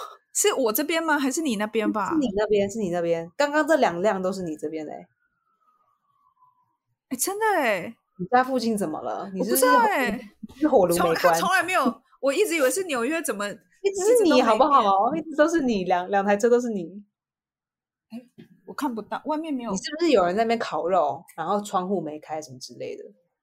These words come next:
Speaker 1: 不晓得。但很，很少会这样，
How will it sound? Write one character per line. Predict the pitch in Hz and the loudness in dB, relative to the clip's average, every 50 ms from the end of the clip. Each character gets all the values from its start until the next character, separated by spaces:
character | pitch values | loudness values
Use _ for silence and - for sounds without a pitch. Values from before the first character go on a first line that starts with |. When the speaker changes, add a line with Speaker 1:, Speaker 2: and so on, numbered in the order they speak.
| _ _ _ _ _ _ _ _ _ _ _ | _ _ _ _ _ _ _ _ _ _ _
Speaker 1:
不 | - 226 | -20 -16
晓 | - - 220 - - | -14 -14 -14 -14 -14
得。 | - - - - - 226 233 - _ _ _ _ _ _ _ _ _ _ _ _ _ _ _ _ _ _ _ _ _ _ _ _ _ _ - | -16 -16 -14 -14 -14 -16 -18 -20 _ _ _ _ _ _ _ _ _ _ _ _ _ _ _ _ _ _ _ _ _ _ _ _ _ _ -4
但 | 359 349 330 | -2 0 0
很， | 269 262 220 - - | 0 0 -2 -2 -4
很 | 208 - 233 226 269 | -6 -4 -4 -2 -2
少 | 277 - - 240 185 180 | -2 -2 -2 -2 -2 -2
会 | 214 214 196 | -4 -8 -10
这 | - 185 | -10 -10
样， | 175 151 196 208 | -10 -10 -12 -14